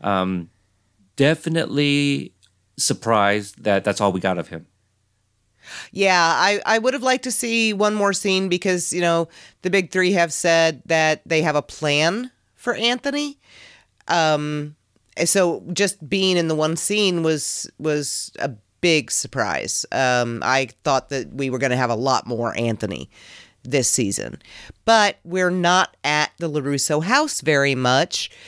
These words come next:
Speaker 2: Um,
Speaker 1: And
Speaker 2: and
Speaker 1: Anthony
Speaker 2: a
Speaker 1: has
Speaker 2: lot
Speaker 1: no reason to be at the dojo.
Speaker 2: Right. Um, he was there just because Amanda had just picked him up
Speaker 1: Right.
Speaker 2: or was taking him, you
Speaker 1: Right.
Speaker 2: know?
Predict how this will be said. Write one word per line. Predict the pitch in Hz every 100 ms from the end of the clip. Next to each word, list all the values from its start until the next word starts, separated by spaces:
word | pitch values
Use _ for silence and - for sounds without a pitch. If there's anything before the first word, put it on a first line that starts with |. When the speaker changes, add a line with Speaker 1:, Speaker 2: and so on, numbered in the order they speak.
| - - -
Speaker 2:
Um, | 151 143 135 131 135
Speaker 1:
And | 110 110
Speaker 2:
and | 156 147 147 147 147
Speaker 1:
Anthony | 110 104 143 104
Speaker 2:
a | 101
Speaker 1:
has | 104
Speaker 2:
lot | 170 175 180 - _ _
Speaker 1:
no | 101
reason | 98 208 98
to | 85
be | 95
at | 90
the | 82
dojo. | 90 87 - - _ _ _ _ _ _ _ -
Speaker 2:
Right. | 170 156 120 - - _ _ - _
Um, | 160 156 147 139 135
he | 180 175
was | 165 131
there | 165 165
just | 160 156
because | 170 165 151
Amanda | 147 147 147
had | 151 143
just | 147 -
picked | - -
him | 147
up | 127 - -
Speaker 1:
Right. | 95
Speaker 2:
or | 143 131
was | 131 135 120 - - -
taking | 190 165 120
him, | 120 107
you | 131
Speaker 1:
Right. | 131
Speaker 2:
know? | 123